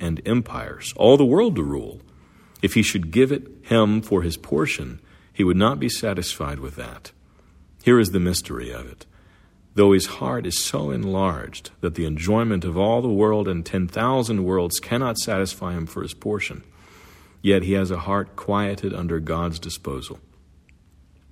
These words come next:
if he gives him but bread and water. To join these two together must needs be a great mystery in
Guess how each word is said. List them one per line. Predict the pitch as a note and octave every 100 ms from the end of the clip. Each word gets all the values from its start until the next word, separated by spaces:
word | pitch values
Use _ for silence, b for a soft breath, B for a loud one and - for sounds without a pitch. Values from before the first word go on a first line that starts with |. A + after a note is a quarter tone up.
| - -
if | A2
he | F2
gives | E2+ F#2+ F2
him | E2+ E2+
but | D#2 D#2
bread | D2 D#2
and | D#2+ D#2
water. | C#2 C2+ - - b b b b b b
To | -
join | F#2 A#2 A#2
these | G2+ F#2
two | - F#2
together | D#2 G2+ A2 C2+
must | D#2 F#2 F2+ -
needs | E2 D#2
be | D2+ D2
a | C#2
great | D#2 E2
mystery | C#2+ F#2 - C#2 C2+
in | B1+